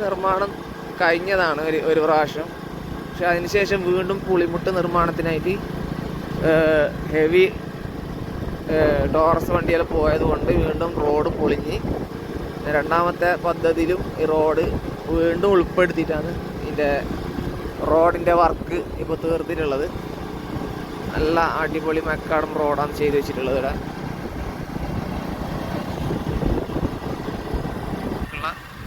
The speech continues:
ഇതിലേക്കുള്ള ഗേറ്റും റെഡി ആയിക്കൊണ്ട് വരുന്നുണ്ട്. ആ, ഇത്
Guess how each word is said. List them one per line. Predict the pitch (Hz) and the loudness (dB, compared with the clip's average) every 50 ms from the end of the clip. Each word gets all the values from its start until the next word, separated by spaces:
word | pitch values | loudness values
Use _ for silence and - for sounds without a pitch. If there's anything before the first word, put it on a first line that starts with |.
| - - - - - - - - - - - - - - - - - - - - - - - - - - - | -12 -14 -14 -14 -14 -14 -14 -14 -12 -12 -10 -10 -8 -10 -10 -10 -12 -14 -14 -14 -14 -14 -14 -14 -14 -14 -12
ഇതിലേക്കുള്ള | 139 147 151 151 143 143 147 151 156 156 - - - - - - - - - - - - - - - - | -8 -6 -6 -4 -4 -4 -4 -4 -4 -4 -6 -10 -10 -12 -12 -14 -14 -14 -14 -14 -14 -14 -14 -12 -8 -4
ഗേറ്റും | 147 143 151 156 156 - - 185 180 180 170 | -2 0 0 0 0 -2 -6 -6 -4 -2 -2
റെഡി | 156 151 151 156 160 | -2 0 0 0 0
ആയിക്കൊണ്ട് | 160 156 - 147 156 156 156 160 156 | 0 -2 -2 -2 -2 -2 -2 -2 -4
വരുന്നുണ്ട്. | 151 139 139 135 - - 160 - - - - - - - - - - - - - - - - - - - - - - - - - - - - - - - - - - | -4 -4 -6 -10 -10 -12 -12 -12 -14 -16 -16 -16 -16 -16 -16 -16 -16 -16 -16 -16 -16 -16 -14 -14 -14 -12 -12 -12 -12 -10 -10 -10 -10 -12 -12 -12 -12 -10 -10 -6 -4
ആ, | 135 131 - - - - - - - - - - - - - - - - - - - - - - - - - - - - - - - - - - - - - - - - - - - - - - - - | -4 -4 -4 -6 -8 -10 -10 -10 -10 -10 -10 -8 -8 -8 -6 -4 -4 -4 -6 -6 -6 -6 -6 -6 -6 -6 -6 -6 -6 -6 -6 -6 -6 -6 -6 -8 -8 -8 -8 -6 -6 -6 -6 -6 -4 -4 -4 -4 -4 -2
ഇത് | - 156 | -2 -2